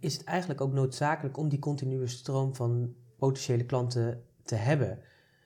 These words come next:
En daarom is het zo belangrijk om te weten dat je er dus invloed op uit kan oefenen. Dat het geen abracadabra is, maar dat als het je op dit moment nog niet lukt, dat je be-, mogelijk dus een, eh, aantal van die stappen ergens overslaat of onvoldoende,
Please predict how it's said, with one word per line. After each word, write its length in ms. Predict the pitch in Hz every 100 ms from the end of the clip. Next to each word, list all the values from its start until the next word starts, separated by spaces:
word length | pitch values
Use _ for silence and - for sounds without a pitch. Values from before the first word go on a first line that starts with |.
| _
En 120 | 113
daarom 280 | 120 131 139
is 100 | 123
het 100 | 123
zo 120 | 131
belangrijk 500 | 123 123 135 127 123
om 380 | 120 120 117 117
te 120 | -
weten 380 | 117 127 135 127
dat 180 | 120 117
je 60 | 117
er 80 |
dus 420 | 113 117 117 - - _ _
invloed 400 | 160 175 175 123
op 100 | 117
uit 160 | 113 113
kan 160 | 113
oefenen. 420 | 117 113 - 104 113 _ _ _
Dat 120 | 120
het 100 | 120
geen 220 | 135 135
abracadabra 800 | 131 139 131 123 120 127 147 127 104
is, 380 | 107 135 - _ _ _ _
maar 120 | 131
dat 160 | 131 131
als 160 | 143 151
het 140 | 120
je 100 | 135
op 80 | 127
dit 120 | 135
moment 280 | 131 127 127
nog 120 | 120
niet 140 | 120 120
lukt, 400 | 165 147 - -
dat 140 | 131
je 80 | 123
be-, 180 | 120 123
mogelijk 480 | 131 160 160 123
dus 200 | 123 120
een, 140 | 120 131
eh, 340 | - 101 123 131
aantal 240 | 127 147 120
van 100 | 123
die 80 |
stappen 280 | 120 139 139
ergens 280 | 131 123 120
overslaat 600 | 139 156 143 - 110 120
of 120 | 123 -
onvoldoende, 760 | 160 - 135 135 139 135 135